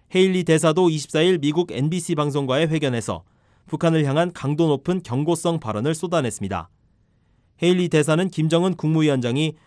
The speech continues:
원인 제공을 하지 않는 한 미국은 군사적 행동에 나설 뜻이 없다면서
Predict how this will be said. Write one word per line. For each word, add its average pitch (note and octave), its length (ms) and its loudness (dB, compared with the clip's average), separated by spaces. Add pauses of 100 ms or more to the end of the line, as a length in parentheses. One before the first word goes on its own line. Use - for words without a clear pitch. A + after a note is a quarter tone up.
원인 E3+ 320 2
제공을 D3 400 0
하지 C#3+ 220 -2
않는 A#2 260 -2
한 A2 160 -2 (340)
미국은 B2 460 -2
군사적 E3 540 0
행동에 D3 380 0
나설 A#2+ 300 -2
뜻이 D#3 260 -4
없다면서 A#2+ 640 -2